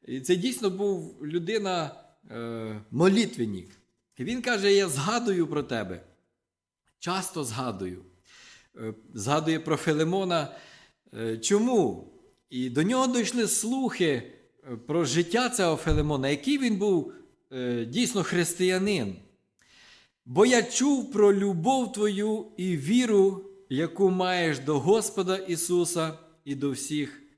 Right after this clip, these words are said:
святих. Щоб спільність віри твоєї,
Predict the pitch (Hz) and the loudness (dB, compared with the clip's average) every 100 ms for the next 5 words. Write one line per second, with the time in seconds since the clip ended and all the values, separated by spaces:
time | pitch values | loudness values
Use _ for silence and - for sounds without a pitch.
0 | _ _ - 147 143 143 127 85 - - | _ _ -6 -2 0 0 -2 -2 -10 -20
1 | _ _ _ _ _ _ _ _ - - | _ _ _ _ _ _ _ _ -8 2
2 | 185 - - - 254 247 226 190 180 214 | 2 2 -6 0 0 2 2 0 -2 -2
3 | 254 214 170 190 190 190 175 165 151 - | 0 0 2 0 2 2 2 0 -4 -12